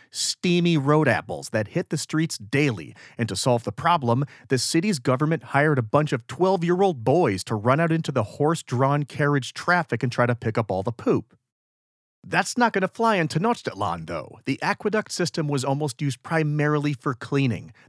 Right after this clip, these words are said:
They were so into keeping stuff clean that they built an incredibly complex system just for doing laundry, bathing. They were super into bathing. Most people bathed twice a day. And after nine hours of Caravaggio, constantly thinking about how horrifying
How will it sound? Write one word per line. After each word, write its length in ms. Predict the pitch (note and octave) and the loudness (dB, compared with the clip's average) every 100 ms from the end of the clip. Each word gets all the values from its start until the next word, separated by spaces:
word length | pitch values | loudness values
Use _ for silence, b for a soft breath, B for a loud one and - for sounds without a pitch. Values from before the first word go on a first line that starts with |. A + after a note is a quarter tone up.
| - | -2
They 100 | F3 | 0
were 160 | D#3 | 0
so 460 | C#3+ - - E3+ F3+ | -4 -4 0 2 2
into 240 | E3+ D3 | -2 -4
keeping 340 | - D#3 D3 C#3+ | -4 -4 -4 -6
stuff 320 | - C3+ - | -2 -4 -4
clean 360 | - C#3 D#3 | -6 -2 0
that 120 | D3+ A#2+ | -2 -2
they 120 | D3 | -4
built 280 | A#2+ C#3 - | 0 -2 0
an 100 | D3+ | -2
incredibly 680 | C#3+ - - C#3+ D3+ E3+ | -2 -6 -2 0 0 -2
complex 840 | E3 - C#3 C#3+ C#3 - C#3 C3+ - | -4 -6 -2 -2 -2 -4 -6 -4 -4
system 400 | C#3+ C3 C#3 B2 | -6 -2 -2 -4
just 360 | - F3 - | -2 -4 -2
for 80 | D3+ | -2
doing 320 | B2 C3 A2+ | 0 0 0
laundry, 720 | A2 A2+ C3+ C#3 C3+ D3+ D3+ D#3 B B - - | -2 0 2 0 0 -2 -2 -4 B B -10 0
bathing. 560 | D3 D3 C#3 D3 D#3 - B | 2 2 0 0 -2 -6 B
They 100 | G#2+ | -4
were 140 | F2 | -4
super 420 | E2 - C#3 F3 | -4 0 0 0
into 220 | G#2+ G#2+ - | -2 -2 -6
bathing. 480 | F#2 E2+ G2 A#2+ | -6 -4 -2 0
Most 280 | A2 E3 - | 0 0 -2
people 280 | - A2+ A2+ | -6 -4 -4
bathed 340 | F#2+ G#2 F#2+ | -4 -4 -6
twice 320 | - B2 G#2+ F#2+ | -4 -2 -2 -6
a 40 | |
day. 480 | E2 C#3 F2 D#2 G#2+ B B | -4 -2 -2 -6 -10 B B
And 100 | C3+ | -2
after 240 | D3+ - C#3 | 0 0 0
nine 420 | B2 C3 C#3 D3+ A2 | 2 2 2 2 0
hours 300 | C3 C3+ A#2+ | 2 2 -2
of 120 | - | -6
Caravaggio, 920 | - A#2+ C3 G#2 G2+ A2+ B2+ B2+ C#3+ B - | -6 -2 0 0 0 0 0 0 0 B -12
constantly 560 | - E3+ F3 F3 F3 | -4 -4 -4 -6 -6
thinking 380 | C3+ D#3 D#3 E3 | -4 -2 -4 -2
about 220 | C3+ B2 | 2 2
how 260 | A#2 - B2 | 0 -2 -2
horrifying 880 | A2 - A#2+ B2 C#3 - D3 D#3 D#3 | -4 -4 0 0 0 0 -2 -2 -4